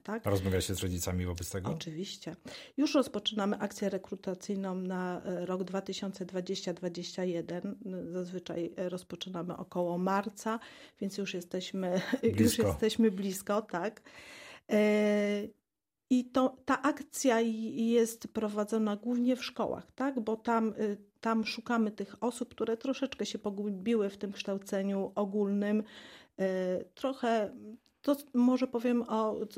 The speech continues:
Speaker 1: jaki jest profil tego naszego, mm, uczestnika. Y, to są osoby, które gdzieś mają na którymś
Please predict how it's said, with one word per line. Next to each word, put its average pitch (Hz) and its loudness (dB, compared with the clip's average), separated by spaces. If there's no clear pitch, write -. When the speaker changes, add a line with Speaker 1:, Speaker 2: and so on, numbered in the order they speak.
Speaker 1:
jaki 233 0
jest 226 -2
profil 269 2
tego 196 -4
naszego, 202 0
mm, 208 0
uczestnika. 214 2
Y, 214 2
to 330 6
są 311 4
osoby, 247 0
które 233 2
gdzieś 302 2
mają 226 4
na 220 2
którymś 240 4